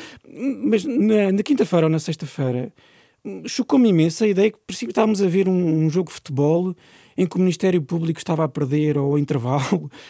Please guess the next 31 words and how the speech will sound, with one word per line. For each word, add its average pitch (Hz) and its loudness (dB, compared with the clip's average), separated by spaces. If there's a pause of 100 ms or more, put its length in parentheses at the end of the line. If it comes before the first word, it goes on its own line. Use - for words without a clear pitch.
(200)
<laughs> - - (180)
Quem 466 2
estava 440 4
a 247 4
ser 233 0
julgado 147 0
não 180 2
era 233 0
o 240 2
Ministério 247 0
Público. 196 -2 (480)
Era 247 0
o 254 2
José 233 0
Sócrates, 254 0
foi 220 0
o 208 2
nosso 233 2
primeiro-ministro. 208 0 (720)
E 226 2
que - -8
foi 285 4
dado 214 4
como 240 4
corrompido 240 2
pelo, 220 0
pelo 220 0
juiz 196 2
mais 208 2
garantístico 220 0
de - -20